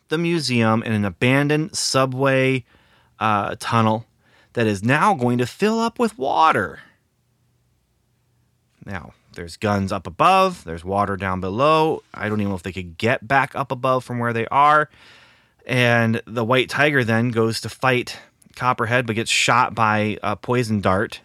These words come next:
like he used to kill the museum guy. And so we end on a cliffhanger with White Tiger having been shot by the dart, and he is falling unconscious.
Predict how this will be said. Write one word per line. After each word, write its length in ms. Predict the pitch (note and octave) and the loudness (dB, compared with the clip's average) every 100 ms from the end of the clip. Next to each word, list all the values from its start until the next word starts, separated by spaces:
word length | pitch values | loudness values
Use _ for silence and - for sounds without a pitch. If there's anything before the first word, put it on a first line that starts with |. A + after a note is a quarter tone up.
| - | -20
like 280 | - G2+ F#2+ | -12 -10 -12
he 140 | - G2 | -10 -8
used 440 | F#2+ F#2 F#2+ - | -4 -4 -6 -8
to 140 | F#2+ F2 | -10 -8
kill 400 | G#2 G2 F2+ - - - - _ - | -4 -4 -4 -8 -20 -20 -20 _ -4
the 100 | F#2 | 0
museum 480 | F#2+ F2+ G#2 A2 F#2 | 0 2 2 4 4
guy. 300 | F2+ F2 F2 _ _ _ _ _ _ _ _ _ - - | 2 2 -4 _ _ _ _ _ _ _ _ _ -20 -4
And 280 | A2 G#2+ G#2 | 0 2 2
so 160 | A2 | -2
we 380 | G2+ A#2+ C3 B2+ - _ _ - | 0 2 2 0 -4 _ _ 0
end 320 | A#2+ D#3 D#3+ | 2 2 2
on 160 | B2 C#3 | 4 4
a 40 | |
cliffhanger 600 | C3+ C#3 - A2 F#2 D#2+ - _ _ _ _ _ _ - | 2 -2 2 0 0 -4 -10 _ _ _ _ _ _ 0
with 340 | A2+ G2+ - | 0 0 -2
White 260 | G#2 D3 - | 2 2 2
Tiger 540 | C3+ C#3 C#3 D3 D#3 - | 0 2 2 0 0 -4
having 200 | G#2+ G2+ | -2 0
been 100 | F#2 | 0
shot 360 | - C3 D3 | 2 2 2
by 120 | C#3+ | 0
the 100 | A#2+ | 0
dart, 400 | G2+ G#2 A2+ - _ - | 0 2 2 -2 _ -8
and 180 | A2 G2+ | -4 -2
he 240 | G2+ A#2 | 0 0
is 140 | F#2+ - | 0 -2
falling 400 | - C3 B2+ G#2 | 0 2 4 2
unconscious. 640 | F2 F#2+ F#2 G#2+ A#2 - | 0 -4 -4 -6 -8 -10